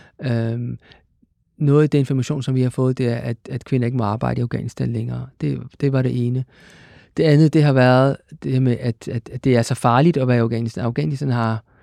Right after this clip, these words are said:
ikke været så sikkert, som, som den er nu i, i mange, mange årtier. Så der er sådan nogle ting, som man også bliver grebet og tænker, "Jamen, det er jo ikke helt det indtryk, jeg havde, øh, inden jeg tog til Afghanistan."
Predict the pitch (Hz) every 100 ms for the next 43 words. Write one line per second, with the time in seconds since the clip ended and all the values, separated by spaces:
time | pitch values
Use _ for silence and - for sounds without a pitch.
0 | _ _ - 139 - 127 123 123 139 131
1 | 135 - 123 120 123 - 117 113 120 110
2 | 120 120 123 - 135 120 - 120 120 120
3 | 120 143 113 113 110 - - 123 113 -
4 | - - 156 160 180 - 190 196 190 _
5 | _ - 180 - 160 156 151 151 - -
6 | _ _ - 143 - 151 170 180 151 -
7 | 151 147 139 139 135 - _ 165 175 -
8 | 185 170 165 165 151 131 147 156 147 120
9 | 127 - _ - 123 113 - - 160 160
10 | 123 - - 123 120 - 113 - 117